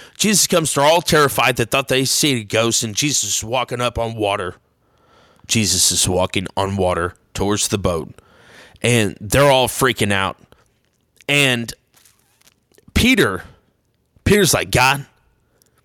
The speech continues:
if that's you, call me out there." Now, mind you, they are, are in the will of God.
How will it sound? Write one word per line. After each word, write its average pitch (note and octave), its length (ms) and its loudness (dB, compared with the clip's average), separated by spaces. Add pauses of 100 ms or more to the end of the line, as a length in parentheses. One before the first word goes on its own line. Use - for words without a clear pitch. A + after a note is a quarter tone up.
(500)
if B2 140 -2
that's - 260 2
you, C3 320 2 (100)
call C3+ 240 2
me A#2+ 200 0
out A2 180 -2
there." E2+ 240 -6 (840)
Now, A#2+ 180 0
mind D3+ 500 -2
you, F#2 280 -4 (680)
they C3 320 2
are, F#3 140 2 (500)
are C3 300 -2 (240)
in E3 420 2
the A2+ 240 -2
will B2 240 0
of G#2+ 160 -4
God. E2 400 -4